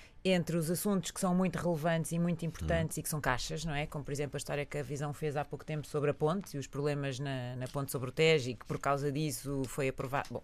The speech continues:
Speaker 1: por causa disso. Hum.
Speaker 2: Hum.
Speaker 1: Por coincidência, <laughs> enfim, diz, diz a ministra.
Speaker 2: Sim.
Speaker 1: Ah, foi aprovada a verba, hum, dos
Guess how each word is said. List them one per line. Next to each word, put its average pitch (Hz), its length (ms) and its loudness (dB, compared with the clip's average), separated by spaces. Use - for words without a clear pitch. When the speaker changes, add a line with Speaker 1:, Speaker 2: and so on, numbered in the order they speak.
Speaker 1:
por - 80 -16
causa 131 260 -2
disso. 117 240 -8
Hum. 180 260 0
Speaker 2:
Hum. 147 100 2
Speaker 1:
Por 320 140 -4
coincidência, 214 840 0
<laughs> 147 40 0
enfim, 165 400 2
diz, 117 380 -8
diz 143 160 -2
a 147 60 0
ministra. 147 340 -4
Speaker 2:
Sim. - 840 10
Speaker 1:
Ah, 151 40 8
foi 175 240 8
aprovada 165 440 10
a 165 40 10
verba, 156 520 8
hum, 151 300 2
dos 147 180 4